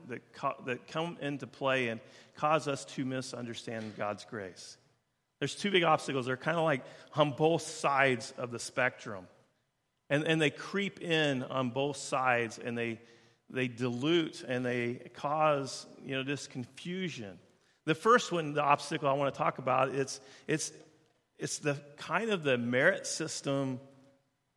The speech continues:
mentality. Everything that we have going on in our world is, is kind of got this merit system blend,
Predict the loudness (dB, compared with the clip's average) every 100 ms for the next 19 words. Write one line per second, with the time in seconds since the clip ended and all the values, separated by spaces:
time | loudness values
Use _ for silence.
0 | _ 0 0 0 2 4 4 2 -4 -12
1 | -18 -20 _ _ _ 2 2 0 2 2
2 | 2 2 2 2 2 2 2 2 0 0
3 | 2 0 0 0 0 0 0 -2 -6 -8
4 | -12 -10 -10 -8 -6 -6 -2 2 2 0
5 | -6 -8 -8 -2 2 2 0 -4 -6 -6
6 | -4 -2 -4 -6 -16 -20 -20 _ _ -20
7 | -20 -18 -20 _ -6 0 4 6 4 2
8 | -4